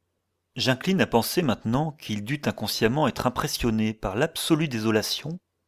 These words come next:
et l'atmosphère d'étrangeté qui y régnait, et dont nous devions bientôt nous rendre compte nous-mêmes.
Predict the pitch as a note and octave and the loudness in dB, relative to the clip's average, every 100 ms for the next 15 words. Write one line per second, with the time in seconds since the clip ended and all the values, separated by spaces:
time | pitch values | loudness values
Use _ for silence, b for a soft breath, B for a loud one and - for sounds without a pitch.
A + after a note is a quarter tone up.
0 | _ A#2 A#2+ - B2+ - F3 C#3 G#2+ - | _ -2 0 0 -2 0 0 0 0 -2
1 | - E3+ C3+ B2+ - D#3 - A2 G2+ G#2+ | 0 2 0 -2 -2 -4 -2 -4 -2 -2
2 | G2+ F#2+ F#2 _ _ _ _ _ - A2+ | -2 -4 -8 _ _ _ _ _ -6 -2
3 | A2+ A2+ A2 G2 G#2+ G2 F#2+ B2 C#3 G#2 | 0 2 0 0 0 -2 -2 0 0 0
4 | G#2 G2+ - A2+ - G#2+ G2+ F#2 F2 F2 | -2 -2 -2 -4 -2 -2 0 -4 -8 -14